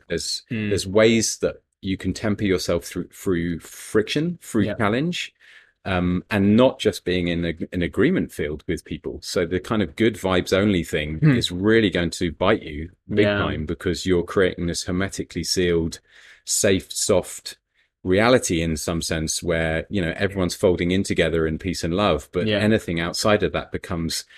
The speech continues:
Speaker 1: slightly threatening and slightly awkward and slightly, um, alien to you. And so,
Speaker 2: Mm.
Speaker 1: yeah, that's never been my sense of what I, how I want to lead my life. I
Speaker 2: Yeah.
Speaker 1: want to open to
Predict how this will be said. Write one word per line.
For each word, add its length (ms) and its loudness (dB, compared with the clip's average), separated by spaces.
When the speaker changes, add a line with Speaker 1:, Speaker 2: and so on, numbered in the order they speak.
Speaker 1:
slightly 440 -2
threatening 680 -2
and 200 -6
slightly 760 -2
awkward 560 2
and 180 -8
slightly, 560 -4
um, 440 -2
alien 480 6
to 160 -4
you. 360 -4
And 360 -2
so, 140 4
Speaker 2:
Mm. 420 0
Speaker 1:
yeah, 200 4
that's 300 -4
never 300 0
been 580 -2
my 680 0
sense 340 -4
of 120 -6
what 160 0
I, 260 0
how 200 -2
I 60 -2
want 180 -4
to 80 -8
lead 180 -4
my 80 -4
life. 440 -6
I 60 -2
Speaker 2:
Yeah. 220 0
Speaker 1:
want 140 -4
to 140 -8
open 340 0
to 240 -4